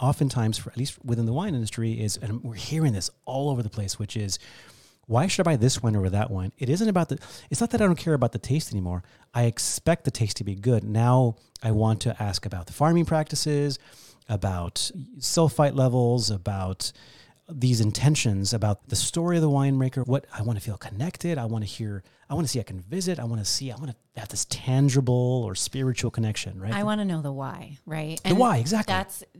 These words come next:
Speaker 2: when,
Speaker 1: Fantastic.
Speaker 2: when we started talking, you were trying all of these wines, and I was a happy co-conspirator in that process.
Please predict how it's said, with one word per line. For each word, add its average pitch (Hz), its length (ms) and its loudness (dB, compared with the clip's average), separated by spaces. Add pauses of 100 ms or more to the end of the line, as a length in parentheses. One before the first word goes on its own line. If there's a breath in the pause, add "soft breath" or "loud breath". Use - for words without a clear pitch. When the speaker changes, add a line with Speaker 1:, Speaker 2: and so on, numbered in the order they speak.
Speaker 2:
when, 220 100 -6
Speaker 1:
Fantastic. 180 500 -4 (140)
Speaker 2:
when 180 220 -6
we 185 160 -6
started 175 580 -8 (240)
talking, 151 880 -6
you 208 260 -2
were 190 420 0
trying 190 460 -2 (160)
all 214 320 0
of 208 100 -2
these 175 220 -8
wines, 151 460 -6
and 156 100 -6
I 151 80 -6
was 151 380 -10 (520)
a 160 100 -8
happy 151 800 -8 (560)
co-conspirator 156 880 -6
in 156 160 -6
that 139 360 -10
process. - 600 -8